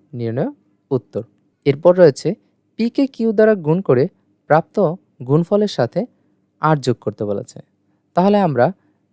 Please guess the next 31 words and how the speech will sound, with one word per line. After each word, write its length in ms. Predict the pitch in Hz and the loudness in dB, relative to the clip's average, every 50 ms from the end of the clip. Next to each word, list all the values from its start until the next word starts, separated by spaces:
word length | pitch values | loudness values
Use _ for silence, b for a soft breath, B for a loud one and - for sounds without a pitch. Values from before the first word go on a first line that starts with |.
| _ _ _ | _ _ _
পি 140 | 202 214 | -4 -4
কে 140 | - - 254 240 | 0 -2 -4 -4
কিউ 200 | - - 190 190 | -2 0 0 2
দ্বারা 200 | 185 208 208 208 | 2 4 4 4
যদি 220 | 196 - 208 196 185 | 2 2 0 0 0
গুণ 220 | 131 131 131 127 | 0 0 -2 -2
করি, 220 | 123 - 151 180 240 - _ _ _ _ _ | 0 0 -2 -2 -2 -6 _ _ _ _ _
তাহলে 240 | - 135 135 139 147 135 - _ _ _ _ | 0 0 2 2 0 -2 -4 _ _ _ _
পি 260 | - 202 220 240 - - 170 | -2 -2 -2 -2 -4 -4 -4
into 240 | 160 156 - 170 160 - - _ | -4 -4 -4 -6 -8 -8 -10 _
কিউ 300 | - 143 131 127 156 202 - _ _ _ _ _ _ - | -6 -4 -4 -4 -4 -6 -10 _ _ _ _ _ _ -8
equal 280 | 160 - - 220 226 226 | -8 -2 0 2 2 2
হচ্ছে 200 | 220 214 - - 156 139 | 0 -2 -2 -4 -4 -2
আমরা 160 | - 156 202 220 - _ _ _ _ _ | 0 -2 -2 -2 -6 _ _ _ _ _
পি 80 | 247 240 | -6 -6
কিউ 160 | - - 202 151 117 | -2 0 0 0 0
লিখতে 180 | 117 - - 113 - | -2 -4 -8 -8 -6
পারি। 160 | 113 107 104 - - _ _ _ _ _ _ _ _ _ _ _ _ _ _ _ _ _ | -6 -8 -8 -10 -18 _ _ _ _ _ _ _ _ _ _ _ _ _ _ _ _ _
তারপর 300 | 180 196 202 - 139 143 160 - _ _ _ _ _ _ _ _ _ _ _ _ - | 0 0 2 2 2 2 0 -4 _ _ _ _ _ _ _ _ _ _ _ _ -2
এদের 220 | 151 151 170 170 - | 0 0 0 -4 -2
সাথে 200 | - 196 - - 277 349 - _ _ _ _ | -4 -4 -2 -2 -4 -4 -4 _ _ _ _
আট 200 | - 180 202 208 180 165 | 0 0 2 2 0 -2
যোগ 100 | 165 - - | -4 -2 -4
করতে 160 | 123 117 - 110 | -6 -4 -2 -4
বলেছে। 280 | 107 104 104 - - 117 123 - _ _ _ _ _ | -4 -4 -6 -8 -10 -18 -20 -20 _ _ _ _ _
তাহলে 220 | - 190 190 160 139 165 - _ _ _ _ _ _ _ _ | -2 0 2 2 0 0 -2 _ _ _ _ _ _ _ _
পি 80 | 202 208 | -6 -6
কিউ 260 | - - 220 170 139 156 196 - _ _ _ _ _ | -4 -2 0 2 2 2 -2 -6 _ _ _ _ _
প্লাস 260 | - 131 127 - - | 2 2 2 2 0
হচ্ছে 240 | 143 139 - - - - - _ | -4 -4 -4 -10 -10 -10 -10 _
আর, 180 | - 143 156 | -4 -4 -4